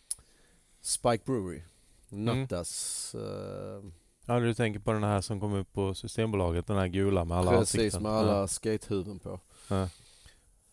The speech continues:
Speaker 1: Ehm, skatershuvuden. Ja, så jag,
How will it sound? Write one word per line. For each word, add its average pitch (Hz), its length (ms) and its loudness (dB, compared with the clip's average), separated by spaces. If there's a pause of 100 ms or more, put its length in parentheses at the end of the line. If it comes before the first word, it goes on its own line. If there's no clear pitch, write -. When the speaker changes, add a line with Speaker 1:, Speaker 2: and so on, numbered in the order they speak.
Speaker 1:
Ehm, 98 560 -4 (500)
skatershuvuden. 92 960 -8
Ja, 123 220 0
så - 160 2
jag, 120 400 6